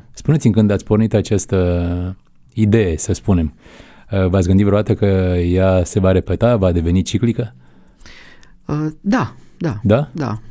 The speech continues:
Speaker 1: A fost un test înainte care s-a
Speaker 2: S-,
Speaker 1: făcut?
Speaker 2: um, sigur, testul, uh,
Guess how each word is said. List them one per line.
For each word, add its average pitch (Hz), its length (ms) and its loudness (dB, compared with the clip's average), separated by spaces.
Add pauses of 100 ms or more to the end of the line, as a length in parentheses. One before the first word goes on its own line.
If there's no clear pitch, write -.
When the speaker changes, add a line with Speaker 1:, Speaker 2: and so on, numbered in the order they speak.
(240)
Speaker 1:
A - 80 -4
fost 110 220 0
un 92 140 2
test 143 280 -2
înainte 95 360 2
care 85 180 -2
s-a 95 140 -2
Speaker 2:
S-, - 40 -2
Speaker 1:
făcut? 104 300 2 (280)
Speaker 2:
um, 139 800 -2 (100)
sigur, 131 460 0
testul, 147 580 0
uh, 143 360 0